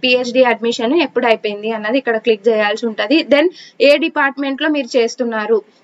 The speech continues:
ఆ, మీ పీహెచ్డీ అన్నది ఇక్కడ ఎంటర్ చేయాల్సి ఉంటది. బయోటెక్నాలజీ అయితే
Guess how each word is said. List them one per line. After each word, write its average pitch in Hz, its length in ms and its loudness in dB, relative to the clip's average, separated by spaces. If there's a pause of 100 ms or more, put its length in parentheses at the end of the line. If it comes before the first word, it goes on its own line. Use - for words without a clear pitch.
(220)
ఆ, - 20 4 (180)
మీ 254 140 4
పీహెచ్డీ 254 480 0 (160)
అన్నది 226 280 -2
ఇక్కడ - 160 0 (100)
ఎంటర్ 247 280 0
చేయాల్సి 220 400 0
ఉంటది. 214 300 -2
బయోటెక్నాలజీ 226 640 -2
అయితే 214 140 -4